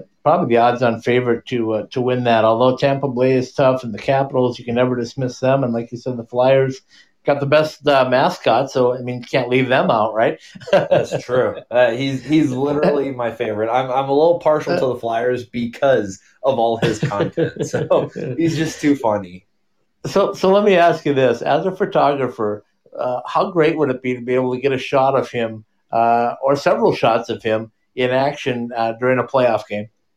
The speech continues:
Speaker 2: Honestly, I'd probably have my lens on him more than I would the game because he just,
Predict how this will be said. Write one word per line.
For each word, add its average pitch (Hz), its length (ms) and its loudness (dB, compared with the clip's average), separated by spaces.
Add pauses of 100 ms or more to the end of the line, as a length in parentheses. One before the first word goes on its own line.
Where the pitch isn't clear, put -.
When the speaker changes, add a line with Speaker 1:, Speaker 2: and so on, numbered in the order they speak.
(480)
Speaker 2:
Honestly, 160 460 0
I'd 160 220 2
probably 131 320 2
have 123 180 2
my 113 140 -4
lens 104 360 -4
on 107 160 -2
him 110 300 -6
more 104 180 0
than 107 140 -6
I 104 80 -2
would 104 220 -2
the 107 80 -2
game 101 400 -6
because 135 440 0
he 170 220 2
just, 151 260 0